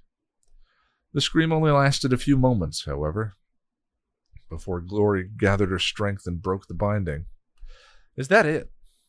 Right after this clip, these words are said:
Is that the best you can do, witch bitch?" Glory mocked.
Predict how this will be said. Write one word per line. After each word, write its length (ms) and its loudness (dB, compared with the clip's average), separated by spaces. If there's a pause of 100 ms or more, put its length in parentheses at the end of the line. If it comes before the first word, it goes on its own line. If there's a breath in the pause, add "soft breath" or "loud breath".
(340)
Is 60 0
that 100 6
the 80 0
best 240 6
you 80 -4
can 100 6
do, 380 4
witch 280 2
bitch?" 520 2 (280)
Glory 360 2
mocked. 420 -4